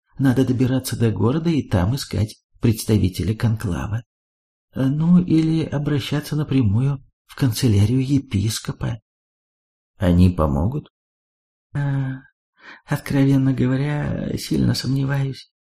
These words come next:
Рашмиры частенько попадают в опасные передряги и очень редко ради них устраивают дальние спасательные экспедиции. Настолько редко, что по пальцам одной руки можно пересчитать. Это ведь Краймор.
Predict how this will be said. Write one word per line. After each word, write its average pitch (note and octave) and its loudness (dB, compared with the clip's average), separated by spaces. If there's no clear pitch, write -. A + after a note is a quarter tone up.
Рашмиры B2+ 0
частенько C3 -2
попадают A2+ -2
в - -4
опасные A#2+ -2
передряги B2+ 0
и - 0
очень C3 2
редко B2 -2
ради A2 2
них B2+ 0
устраивают A#2+ -2
дальние C3 0
спасательные C3 -4
экспедиции. - -6
Настолько C3 -2
редко, B2+ -4
что - -4
по C3 -2
пальцам C3+ -6
одной C3+ 0
руки C3 -4
можно C#3+ -4
пересчитать. C#3 -8
Это A#2 -4
ведь A#2 -4
Краймор. B2 0